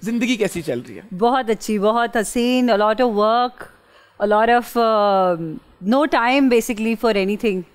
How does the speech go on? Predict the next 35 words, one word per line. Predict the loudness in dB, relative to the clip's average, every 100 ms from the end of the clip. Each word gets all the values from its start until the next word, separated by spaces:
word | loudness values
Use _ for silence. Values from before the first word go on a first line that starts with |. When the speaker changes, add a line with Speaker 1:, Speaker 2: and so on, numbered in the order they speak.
| -12
Speaker 2:
to | -2
think | 0 2
about | 0 0
anything। | 0 -2 -4 -6 -8 -12 _ -20 -4
So |
very | 0 2 2 2
happy। | 0 -4 -6 -12 -4
I | 0
la-, | 2 4
मुझे, | 4 4 4
uh, | 2 2 2 2
बिजी | 2 2 4
रहना | 2 2
अच्छा | 0 0 0
लगता | 0 -6
है। | -8 -6 -6
Speaker 1:
आपका | -4 -2
जो | -4 -2
पहला | 0 0
शूट | -2 -4 -8
था, | -8 -14 -10 -2
Speaker 2:
जी। | 0
Speaker 1:
हमने | 0
सुना | -2 -4
एक्सीडेंटल | -4 -4 -4 -4 -2 -2
था, | -2 -6 -10 -20 _ -6
बहन | -2 0 0
के | -4
शूट | -4 -4
पर | -2 0
आप | 0 -2
सिलेक्ट | -2 -2 0
हो | 0
गई | 0
थी। | -2